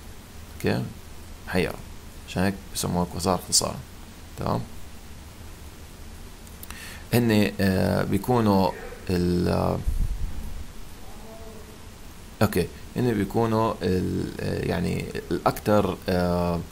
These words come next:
آه، إي جي إن طاقة فيهم، أوكي، والأبعد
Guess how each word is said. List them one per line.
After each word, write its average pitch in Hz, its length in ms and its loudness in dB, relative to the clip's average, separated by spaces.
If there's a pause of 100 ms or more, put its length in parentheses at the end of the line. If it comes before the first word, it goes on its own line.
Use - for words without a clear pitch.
(680)
آه، - 540 -2 (120)
إي 110 60 6
جي 104 220 4
إن 107 200 4 (100)
طاقة 92 320 8
فيهم، 101 400 2 (380)
أوكي، 98 460 4
والأبعد 90 480 4